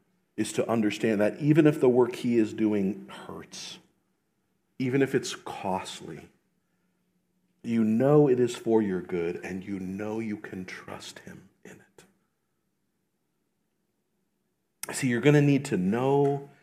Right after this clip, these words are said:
and remember and love the truth, because here's the reality. Something is going to shake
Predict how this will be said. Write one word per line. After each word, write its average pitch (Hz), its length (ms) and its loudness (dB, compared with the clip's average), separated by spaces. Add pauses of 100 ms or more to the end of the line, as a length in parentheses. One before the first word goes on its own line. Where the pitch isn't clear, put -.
(160)
and 104 120 -2
remember 117 540 2
and 104 240 -2
love 92 320 2
the 85 80 -10
truth, - 540 -14 (1600)
because 113 320 -6
here's 127 240 -6
the 123 120 -6
reality. 78 720 -4 (360)
Something 151 800 0 (100)
is 98 180 -6
going 92 340 -4
to - 200 -14
shake - 320 -14